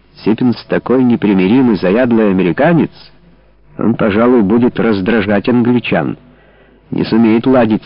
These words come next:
с воротилами лондонского финансового мира. "Вот взгляните-ка", сказал Каупервуд,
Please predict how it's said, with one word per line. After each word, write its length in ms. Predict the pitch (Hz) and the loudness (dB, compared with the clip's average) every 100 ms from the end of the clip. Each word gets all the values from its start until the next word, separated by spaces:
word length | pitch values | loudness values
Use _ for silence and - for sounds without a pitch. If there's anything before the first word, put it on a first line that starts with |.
| - | -6
с 40 | |
воротилами 540 | 101 101 - 104 98 | -2 -2 0 0 0
лондонского 680 | 95 101 95 90 87 - 92 | 0 0 0 0 -4 -4 -4
финансового 680 | 85 95 90 82 - 80 85 | -2 -2 -2 -2 -2 -2 0
мира. 380 | 85 87 - - _ - - - - - - _ _ _ _ _ _ _ - - - | 0 -2 -4 -10 _ -20 -20 -20 -20 -20 -20 _ _ _ _ _ _ _ -20 -20 -6
"Вот 240 | 85 131 | -2 0
взгляните-ка", 840 | 113 98 104 139 151 - - 80 73 | 0 0 2 2 2 0 -2 -4 -4
сказал 320 | - 92 92 | -4 -2 -2
Каупервуд, 640 | 80 110 104 104 98 98 | 0 0 0 0 0 -2